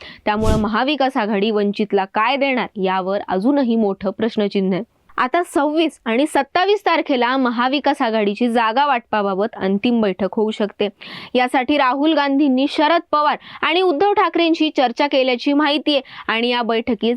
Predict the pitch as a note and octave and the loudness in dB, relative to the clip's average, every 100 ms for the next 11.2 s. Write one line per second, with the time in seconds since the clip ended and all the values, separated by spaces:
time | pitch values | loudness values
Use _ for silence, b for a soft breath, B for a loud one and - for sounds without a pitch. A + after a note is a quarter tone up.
0 | - G3+ G3 A3 A3+ F#3+ G3 C4+ A3 G3 | -2 -2 0 0 0 0 0 -2 -2 -4
1 | G#3+ A3 F#3 G3+ A3+ - G3 G#3+ C4 C4+ | -4 -2 -2 -2 -4 -4 0 2 2 0
2 | B3+ G#3+ F#3 F3 G3 A3 A#3+ A3 G#3 F#3 | 0 0 -4 -2 0 2 2 0 -2 -2
3 | E3+ B B B E4+ F#4+ F#4+ F4 E4+ D4+ | -6 B B B 0 0 2 0 2 0
4 | D#4 G#3+ G3+ B3 C4 A#3 F#3 F3 F3 F3+ | 0 0 0 0 0 0 0 -4 -2 -2
5 | - C4 C4+ C#4 C#4+ C#4 C4+ C4 B B | 0 0 2 0 0 2 0 -2 B B
6 | B D4+ F4 F4+ F#4 F4+ F4+ E4+ D4+ D#4 | B 0 2 2 0 0 0 0 0 0
7 | D4 C#4 C#4+ D4 C#4 C4+ D#4+ E4 C#4+ - | -2 0 0 2 2 4 4 2 0 -2
8 | - A#3+ - G#3+ G#3+ G#3 G#3 G#3+ A3+ C4+ | -2 -4 -4 -2 -2 0 0 0 0 0
9 | - - A3 A3 A#3 G#3 G#3+ A3 G3+ G3+ | -2 -2 -2 -2 -2 -2 0 0 0 -2
10 | - G#3+ G3+ G3 G3+ G3 F3+ F#3 G3 D#4 | -2 -2 0 0 2 0 0 0 2 2
11 | E4+ A#3+ | 2 -2